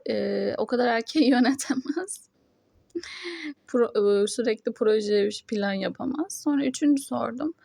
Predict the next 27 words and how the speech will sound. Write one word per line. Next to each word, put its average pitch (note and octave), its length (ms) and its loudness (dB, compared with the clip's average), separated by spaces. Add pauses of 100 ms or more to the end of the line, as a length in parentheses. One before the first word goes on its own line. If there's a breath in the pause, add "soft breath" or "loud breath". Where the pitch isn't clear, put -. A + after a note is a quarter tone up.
(280 soft breath)
Şey C4+ 240 -4
dedi, A#3 240 -4 (1120)
eee, - 760 -4 (240)
dedim B3 400 0
ki A3 140 -8
hani, G3+ 160 -4 (280)
<clears throat> A3 320 0 (480 loud breath)
"Böyle A3+ 260 2
böyle." G#3+ 240 -2 (520 soft breath)
Şey A#3 260 -2
dedi, - 220 -2
"Uzmanlar A3 480 -2
tarafından C#4 360 0
kanıtlı G3 680 -4
zeki E3+ 420 -2
oldukları." - 520 -6
falan F#3+ 320 -8
dedi. B3 260 -2 (800 soft breath)
Ee, G3 720 -4 (220)
ama C#4+ 200 2
şunu C4 260 0
unutmayın, F#3 360 -4
borderline A#3 420 -4
size, A#3+ 400 -2 (480)
burada G3 320 0
uzmanları F#3 520 -4
söylüyorum, - 400 -2